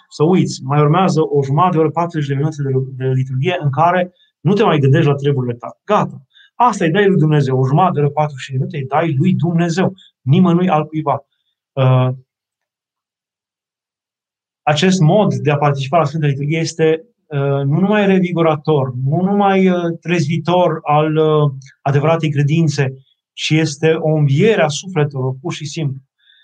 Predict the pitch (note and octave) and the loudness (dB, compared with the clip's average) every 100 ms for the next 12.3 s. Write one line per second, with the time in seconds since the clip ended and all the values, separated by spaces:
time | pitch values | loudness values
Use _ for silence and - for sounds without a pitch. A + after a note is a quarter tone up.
0 | _ _ _ _ D3+ G3+ G#3 G3+ G#3 G#3 | _ _ _ _ -4 0 0 0 0 2
1 | G#3 G3+ D#3+ E3+ G#3+ G#3 G3+ G3 F#3+ F#3 | 2 0 0 2 2 2 0 0 -2 0
2 | F#3 - D3+ D3 - D3+ C#3+ C3 D3+ C#3+ | -2 0 -2 0 0 0 0 -2 0 -2
3 | C3+ C#3+ - D3 C#3 C#3 C#3 C#3 D#3 D3 | -2 -6 -4 -2 -2 -4 -8 -8 -6 -6
4 | C#3+ C3+ C3+ C3+ C#3 B2+ D3 - - F#3 | -6 -4 -4 -4 -4 -2 -2 -2 0 2
5 | D3 C3 C3 C#3+ - C#3+ C3 - _ _ | 2 0 -4 -6 -2 -2 -2 -16 _ _
6 | C3+ E3+ G#3+ F#3 D3+ D#3+ G3 C#3+ D3 C#3+ | 2 2 4 4 2 2 0 0 0 0
7 | C#3+ C#3+ D3 C3+ E3 C#3+ C3 - G#3 F3+ | 0 2 2 2 0 0 -4 -6 -4 -2
8 | D#3 D3 D3 D3+ D3 C3+ C3+ C#3 F3+ F#3 | -2 -4 -4 -4 -4 -4 -2 -2 -2 -8
9 | _ _ _ - - F3 F#3 F#3 G#3+ G3 | _ _ _ -12 -6 -4 -4 -2 0 0
10 | - E3 D3 D#3 C#3+ D3+ C#3 C3+ C3 A#2+ | -2 -4 -2 -2 0 0 0 2 0 -2
11 | A#2+ _ _ _ - C3 C3 A#2+ C3 A#2 | -10 _ _ _ -14 -8 -6 -8 -14 -12
12 | A#2 A#2 | -10 -10